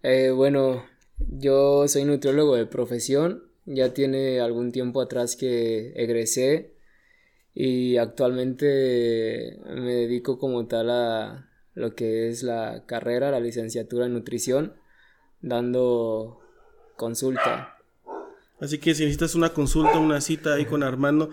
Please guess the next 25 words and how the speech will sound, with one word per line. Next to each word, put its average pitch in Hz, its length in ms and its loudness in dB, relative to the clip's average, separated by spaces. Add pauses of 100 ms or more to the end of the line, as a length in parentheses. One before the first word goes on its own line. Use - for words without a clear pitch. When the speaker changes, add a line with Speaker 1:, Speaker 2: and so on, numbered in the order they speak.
(300)
Speaker 2:
De 170 60 4
hecho, 170 160 0
te 190 100 2
especializaste, 160 680 0
¿no? 165 160 0
Tomaste 156 400 -2
una, 151 320 -2 (380)
un 180 80 -4
diplomado 170 460 4
o 170 60 4
algo 165 160 6
así 160 160 4
aparte 165 340 0
de 160 60 0
tu - 160 -6
carrera, 139 400 0
¿no? 151 260 -8 (140)
Speaker 1:
Eh, 135 360 4
sí, 160 320 6 (560)
fue 147 240 6
un 160 160 6
diplomado 143 460 2
en 147 60 2
nutrición 127 420 0
deportiva 123 760 0